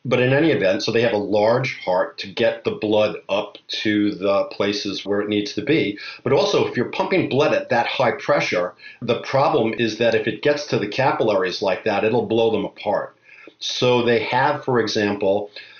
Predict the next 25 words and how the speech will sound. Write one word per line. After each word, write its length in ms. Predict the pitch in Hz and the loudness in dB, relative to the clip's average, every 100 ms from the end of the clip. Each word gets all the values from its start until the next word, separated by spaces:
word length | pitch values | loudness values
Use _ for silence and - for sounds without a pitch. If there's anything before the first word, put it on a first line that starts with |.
| - | -8
their 260 | - 107 104 | -4 -2 -2
carotid 420 | - 110 117 143 | 0 2 4 4
arteries, 440 | 110 107 113 120 - | 4 4 4 2 2
just 240 | 117 - | 0 2
like 160 | 104 127 | 0 0
us, 180 | 120 | -2
carry 360 | - 110 110 131 | -2 0 2 2
the 80 | 117 | 2
blood 240 | 113 113 | 4 4
up 140 | 110 - | 4 0
to 80 | |
the 120 | 107 107 | -2 0
brain, 360 | 135 156 104 | 2 2 0
but 100 | 110 | -2
they 100 | 120 | -2
have 300 | - 160 - | -4 -4 0
this 260 | 131 104 - | 0 0 -2
dense 400 | - 135 160 - | 0 2 2 2
network 520 | 117 135 127 107 - | 2 2 0 -2 -2
of 120 | 104 | -4
capillaries 720 | - 120 127 113 95 90 87 | -2 -2 0 0 0 0 -2
called 180 | - 107 | -2 0
a 80 | 104 | 0
rete 340 | 95 117 127 | 0 -2 -2
mirabile. 760 | 107 98 101 107 101 82 82 | -2 0 0 2 0 -2 -6